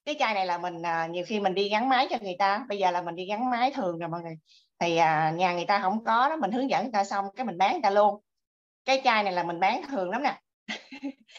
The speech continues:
Thành ra mình hãy đầu tư cho mình đi ba món này trước ha. À, cái giò này, với cái giò kia,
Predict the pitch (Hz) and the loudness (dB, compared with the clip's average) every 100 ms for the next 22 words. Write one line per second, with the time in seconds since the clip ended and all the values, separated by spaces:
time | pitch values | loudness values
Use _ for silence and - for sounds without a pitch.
0 | - 190 196 220 214 190 185 175 214 240 | -8 -2 6 6 6 4 2 0 2 2
1 | 196 208 208 202 180 196 202 202 202 233 | 2 -4 -2 -2 -2 -2 0 0 0 -4
2 | 190 214 269 254 190 _ _ _ _ _ | -6 -6 0 0 -2 _ _ _ _ _
3 | 190 190 262 202 175 160 160 151 - _ | -4 -2 2 2 2 -2 -4 -6 -12 _
4 | _ 247 277 277 190 170 190 214 | _ -2 0 4 4 2 -2 0